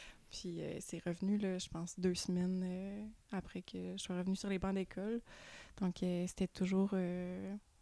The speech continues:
juste avant de rentrer en classe, là, une espèce de, comme, de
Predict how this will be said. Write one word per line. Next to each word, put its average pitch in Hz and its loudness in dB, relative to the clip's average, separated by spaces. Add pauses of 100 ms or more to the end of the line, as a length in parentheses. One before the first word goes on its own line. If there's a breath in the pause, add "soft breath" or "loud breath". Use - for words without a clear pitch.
(340)
juste - 2
avant 233 8
de 240 6
rentrer 208 2
en 185 4
classe, 196 -2
là, 220 0
une 190 0
espèce 214 -2
de, 185 -2
comme, 180 -6
de 180 0